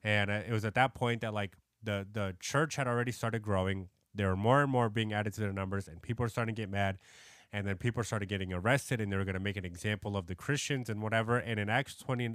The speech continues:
or four, verses twenty-nine to thirty-one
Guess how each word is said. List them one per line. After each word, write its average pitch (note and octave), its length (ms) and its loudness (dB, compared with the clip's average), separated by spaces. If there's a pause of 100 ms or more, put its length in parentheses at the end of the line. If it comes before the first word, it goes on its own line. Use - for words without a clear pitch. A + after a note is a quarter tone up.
or G#2+ 240 4
four, B2 480 4 (460)
verses A2 300 -4
twenty-nine A2+ 400 -2
to A2+ 80 -14
thirty-one G#2+ 580 2